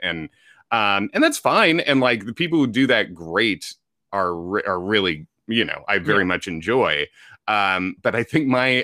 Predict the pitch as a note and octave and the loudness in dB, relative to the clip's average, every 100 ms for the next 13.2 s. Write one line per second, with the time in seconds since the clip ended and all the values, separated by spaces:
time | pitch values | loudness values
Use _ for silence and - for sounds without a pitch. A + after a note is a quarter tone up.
0 | - - B2 C#3+ D#3 D3 C#3 C3 A#2+ A#2 | -4 -8 0 2 4 2 2 2 0 2
1 | A2 G2+ G2 F2+ - - - A2 A#2 B2 | 0 2 0 -4 -10 -20 -10 -6 -6 -2
2 | A2+ E2+ D#2+ E2 G2 G2 - G2+ F2+ D#2+ | -4 -4 -6 -2 -4 -4 -8 -6 -6 -10
3 | - G#2 - G#2 - - - _ _ _ | -6 -6 -4 -8 -10 -20 -20 _ _ _
4 | - C#3+ D3 D3 D3 C3+ F#3+ F3+ F3 C#3+ | -2 0 2 0 0 -2 -2 0 2 0
5 | - D#3+ F3 C3+ A2 - F#2+ F2 F2 E2 | 0 -2 2 0 0 -2 -4 -4 -4 -4
6 | - _ _ _ _ G#2+ G2 F2 E2 D#2+ | -6 _ _ _ _ 0 0 0 -2 -8
7 | - _ G#2+ A#2+ - C3+ C#3 C3 - A2+ | -14 _ -2 0 0 2 2 2 0 0
8 | A#2 C#3 F#3 - - A2+ B2 B2+ A#2 A#2 | 2 0 -6 -14 -10 0 2 2 2 2
9 | A2+ G#2+ G#2+ - - G#2 G2+ G2+ G2+ G2 | 4 2 0 -8 -6 -4 0 0 0 0
10 | F#2 F2 - _ F#2+ E2+ D#2+ _ - - | -2 -8 -18 _ -4 -4 -4 _ -20 -20
11 | _ G#3 D#3 C#3 C3+ A2 F2 B2+ B2+ F2 | _ -2 0 2 2 0 -2 0 0 -2
12 | - _ D3+ C#3+ C3+ C#3 A2 E3 D3+ C3 | -8 _ -4 -2 -2 -2 -2 -2 0 2
13 | G2 | 0